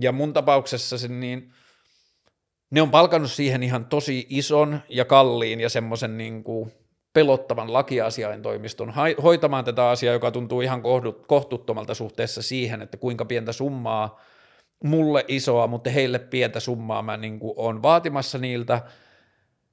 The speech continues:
Ja me mun lakimiesten kanssa jo, tai, niinku, tän lakimiehen kanssa, joka on auttanut mua, niin me laskettiin jo jossain vaiheessa, että luultavasti tän yrityksen sille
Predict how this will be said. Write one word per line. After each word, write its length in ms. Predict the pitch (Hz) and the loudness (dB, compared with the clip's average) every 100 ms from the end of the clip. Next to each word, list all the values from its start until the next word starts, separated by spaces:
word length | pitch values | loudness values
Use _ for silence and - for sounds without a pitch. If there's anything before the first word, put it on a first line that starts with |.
| _ _ | _ _
Ja 540 | 113 117 117 113 107 - _ _ - | 2 6 6 6 2 -4 _ _ -6
me 160 | 127 | -4
mun 420 | 127 135 135 123 | 0 0 -2 0
lakimiesten 720 | 131 131 127 113 110 - 117 | 2 2 -2 -4 -4 -6 -8
kanssa 360 | 113 120 - 120 | -6 -6 -4 -2
jo, 200 | 117 117 - | -2 -2 0
tai, 160 | 131 120 | 0 0
niinku, 260 | 120 123 113 | -8 -10 -4
tän 220 | 127 123 | -2 2
lakimiehen 480 | 135 135 120 113 113 | 2 2 -4 -6 -6
kanssa, 300 | 113 113 - | -4 -4 -4
joka 180 | 113 117 | -2 0
on 100 | 120 | 0
auttanut 380 | 135 127 117 113 | -2 -2 -4 -4
mua, 180 | 110 | -8
niin 100 | 110 | -6
me 80 | 113 | -4
laskettiin 540 | 117 120 - 120 120 113 | 0 0 -2 -10 -4 -2
jo 60 | |
jossain 340 | 113 120 123 104 | -2 -2 -2 0
vaiheessa, 420 | 110 110 110 120 | -2 -2 -4 -6
että 120 | 110 | -6
luultavasti 640 | 123 135 135 117 110 110 | -4 -2 0 -2 -2 -6
tän 320 | 110 - 117 117 | -8 -4 -4 -4
yrityksen 760 | 131 131 120 107 - - 107 | -4 -4 -6 -10 -10 -8 -8
sille 440 | 110 110 110 110 | -8 -6 -4 -6